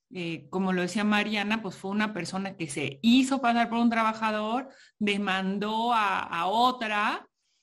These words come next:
y incluso le hizo incurrir en gastos por todo el tema de la defensa jurídica, ¿no? Y, y aquí el criterio del tribunal colegiado es decir, bueno, en realidad al que hay que proteger es a quien fue demandado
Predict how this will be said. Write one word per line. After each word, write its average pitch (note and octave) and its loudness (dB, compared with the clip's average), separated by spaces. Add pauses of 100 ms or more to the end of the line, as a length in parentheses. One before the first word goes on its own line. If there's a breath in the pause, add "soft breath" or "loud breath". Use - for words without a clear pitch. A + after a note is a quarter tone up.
(840)
y A#3 -4
incluso G#3+ -6
le A3+ 0
hizo F#3+ -6
incurrir G3+ -2
en G#3 -4
gastos G#3 0
por F#3 -8
todo G#3 -2
el G#3 -4
tema G#3 -4
de G3 -2
la D#3 -4
defensa F3+ -8
jurídica, E3+ -2
¿no? E3+ 0
Y, G#3+ -2
y F3+ -6
aquí F3+ 0
el G3 0
criterio G3+ 0
del G#3 0
tribunal F#3 0
colegiado G3 -4
es F#3+ -8
decir, G3 -8
bueno, G#3 0 (320 loud breath)
en F#3+ -2
realidad G3+ 2
al B3 0
que G#3 -2
hay G#3 -2
que G#3+ -6
proteger G3 -6
es A#3 -4
a F#3+ -4
quien F3+ -4
fue G#3 -2
demandado A#3 2